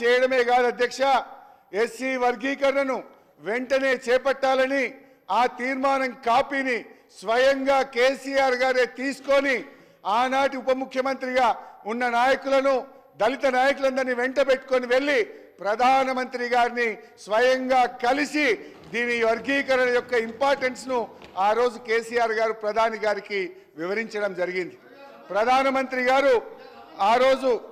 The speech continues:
ఆ రోజు కూడా చాలా స్పష్టంగా ఇది న్యాయమైన డిమాండ్ అని,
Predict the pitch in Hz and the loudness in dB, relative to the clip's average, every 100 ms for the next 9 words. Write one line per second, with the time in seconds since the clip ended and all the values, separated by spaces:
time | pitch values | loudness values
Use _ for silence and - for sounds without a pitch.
0 | - _ _ _ - - - - - - | -20 _ _ _ -20 -20 -20 -20 -16 -2
1 | 196 226 254 247 262 269 262 208 - - | 2 4 2 0 0 2 4 2 -4 -20
2 | - 214 233 269 262 - 240 - 285 277 | -6 2 2 4 2 0 -4 0 -2 2
3 | 254 196 - - - 202 233 240 233 262 | 2 0 -6 -12 -12 -6 -4 -2 2 4
4 | 285 277 277 262 233 247 269 262 262 262 | 4 4 2 2 0 2 2 2 2 2
5 | 277 | 0